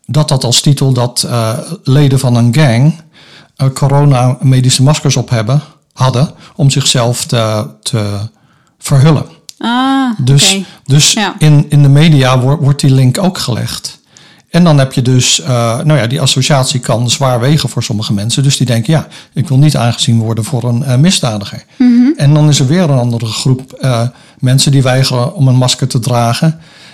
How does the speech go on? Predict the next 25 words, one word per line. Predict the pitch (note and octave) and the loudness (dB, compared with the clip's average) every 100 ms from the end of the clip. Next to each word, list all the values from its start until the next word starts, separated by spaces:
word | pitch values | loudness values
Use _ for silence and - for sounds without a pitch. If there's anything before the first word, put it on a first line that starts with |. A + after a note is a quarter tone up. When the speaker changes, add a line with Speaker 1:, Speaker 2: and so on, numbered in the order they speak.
| _ | _
Speaker 1:
En | - C3 | -2 0
die | B2+ C3 | 2 2
maken | B2+ B2+ - B2 A#2+ - | 2 0 -2 -2 -2 -2
andere | C#3+ C#3+ C3+ | 0 2 2
mensen | B2 B2+ - | 0 0 -2
belachelijk | A#2 C#3 D3 A#2+ C3 - - - _ _ - | 0 -2 -2 -4 -6 -10 -20 -20 _ _ 0
die | C#3 | 2
wel | E3 | 4
een | F3 | 4
masker | B2+ A#2+ - | 2 0 -4
dragen, | A#2 A2 G#2 G#2+ D#3 C#3+ - - _ _ | -6 -4 -4 -2 -2 -2 -6 -20 _ _
omdat | D3 C#3+ C#3 | 0 2 2
ze | C#3 | 0
dat | C#3 | 0
als | C#3 C3+ | 0 2
een | |
mogelijkheid | C3+ C#3 C#3 B2+ B2+ B2 | 2 2 -2 -2 -2 -2
zien | - B2+ | 0 2
om | A#2+ | 4
hun | B2+ B2+ | 4 4
mannelijkheid | D3+ D3+ C3+ A#2 A#2 | 2 0 -2 -4 -4
te | - | -6
bewijzen. | G#2 G#2+ G2+ A2+ A#2+ | -6 -6 -4 -4 -4
Zo | B2+ A#2 | -2 -2
van, | A#2+ A#2+ | -4 -6